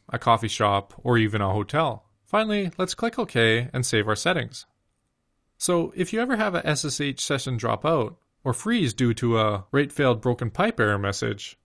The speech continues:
this episode should likely help you solve that problem. It helped me fix the issue that I was having. All right, that concludes this episode.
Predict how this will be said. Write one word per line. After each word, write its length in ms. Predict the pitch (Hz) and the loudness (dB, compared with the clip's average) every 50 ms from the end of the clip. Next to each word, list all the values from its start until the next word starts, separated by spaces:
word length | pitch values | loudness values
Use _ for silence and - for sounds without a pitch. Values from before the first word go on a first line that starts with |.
| _ | _
this 180 | - 214 - - | -6 -4 -2 -2
episode 640 | 269 262 262 226 - - 208 190 190 185 185 180 170 | -2 -2 -2 -4 -2 0 0 0 2 0 0 -2 -2
should 300 | - - 170 156 151 170 | -2 0 0 0 0 0
likely 300 | 190 190 - - 156 127 | -2 -2 0 0 0 2
help 220 | 135 135 127 - | 2 0 0 -2
you 60 | 135 | -4
solve 300 | 120 - 120 104 104 98 | -4 -2 0 0 0 0
that 160 | 107 110 - - | -2 -4 -2 0
problem. 400 | - 165 175 160 127 110 101 - _ _ _ - | 2 2 2 2 0 -6 -8 -10 _ _ _ -4
It 120 | 143 131 | 0 2
helped 220 | 156 170 151 - | 2 2 2 0
me 240 | 156 208 233 185 135 | -2 -2 -2 -2 -4
fix 260 | - - 139 117 - | -2 -2 -2 -2 -2
the 200 | - - 117 110 | -4 -2 0 0
issue 400 | 110 - - 120 117 113 113 107 | 0 0 0 2 2 2 2 0
that 140 | 104 - 127 | 0 0 0
I 80 | 170 175 | 0 0
was 140 | 120 104 - | 0 -2 -4
having. 300 | - 113 - - - - _ _ _ _ _ _ _ _ _ _ _ _ _ _ _ _ | -6 -6 -8 -10 -16 -20 _ _ _ _ _ _ _ _ _ _ _ _ _ _ _ _
All 100 | - 175 | 0 0
right, 260 | 196 214 202 - - - | 0 0 -2 -4 -4 -2
that 180 | - 160 160 - | 0 0 0 0
concludes 440 | 165 156 - - 165 165 - - | -4 -4 0 2 2 2 2 0
this 200 | 156 147 - - | -2 -4 -2 -2
episode. 480 | 160 156 - 143 - - 117 104 101 | -2 -4 -4 -6 -6 -4 -4 -6 -6